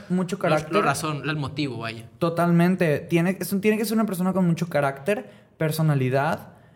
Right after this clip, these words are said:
Speaker 1: este, valentía y con valores.
Speaker 2: Sobre todo.
Speaker 1: Entonces, mi-, mira,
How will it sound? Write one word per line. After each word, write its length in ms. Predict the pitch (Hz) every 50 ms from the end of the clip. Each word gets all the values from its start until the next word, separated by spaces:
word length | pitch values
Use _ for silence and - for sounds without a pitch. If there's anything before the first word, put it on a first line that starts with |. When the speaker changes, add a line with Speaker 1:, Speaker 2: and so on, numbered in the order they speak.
| _ _ _
Speaker 1:
este, 440 | 143 143 139 135 139 139 143 135 131
valentía 880 | 139 139 139 139 135 135 131 131 135 143 151 170 190 214 - - - - - - - _ _ _ _ _ - _ _ _ _ _ _
y 100 | - 165
con 220 | 156 160 151 151 143
valores. 580 | 135 131 131 131 123 117 113 - - - - - - _ _ _ _ _ _ _
Speaker 2:
Sobre 260 | - - 127 120 120 120
todo. 300 | - 127 123 131 - -
Speaker 1:
Entonces, 640 | - 165 160 160 156 160 160 160 156 180 175 - - - - - - - - _ _ _ _ _ _ _ _ _ _ _ _ -
mi-, 260 | 196 196 202 196 196
mira, 520 | 190 196 202 190 165 143 135 - - -